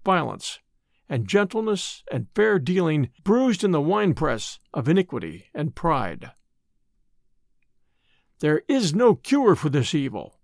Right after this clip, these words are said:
but by the giving of greater force to the good hand. The righteous cause must be strengthened with might to resist the wicked,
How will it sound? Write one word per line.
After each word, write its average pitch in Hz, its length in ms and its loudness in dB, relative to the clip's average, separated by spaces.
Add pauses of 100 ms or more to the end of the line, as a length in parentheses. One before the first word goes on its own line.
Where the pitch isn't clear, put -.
(120)
but 147 140 0
by 160 160 2
the 143 100 0
giving 196 380 2
of 117 140 -4
greater 202 340 2
force 156 480 -2 (220)
to 151 100 -2
the 127 80 0
good 151 200 2
hand. 123 480 -6 (1120)
The 131 100 -6
righteous 202 500 2
cause 175 420 2
must 170 300 0
be 214 140 0
strengthened 185 480 0
with 131 120 0
might 156 440 0 (240)
to 139 100 -4
resist 135 360 0
the 165 100 2
wicked, 151 440 -4